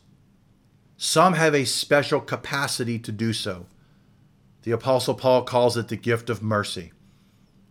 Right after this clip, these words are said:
People with this gift spot needs, rally practical assistance,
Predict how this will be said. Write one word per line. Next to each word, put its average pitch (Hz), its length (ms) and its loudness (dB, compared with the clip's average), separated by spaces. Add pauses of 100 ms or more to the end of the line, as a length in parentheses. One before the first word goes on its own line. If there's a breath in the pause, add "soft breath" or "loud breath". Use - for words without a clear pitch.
(200)
People 147 360 4
with 147 200 6
this 143 220 0
gift 139 280 0
spot 120 500 0
needs, 131 600 -2 (640 soft breath)
rally 139 560 6
practical 139 680 2
assistance, 151 800 -2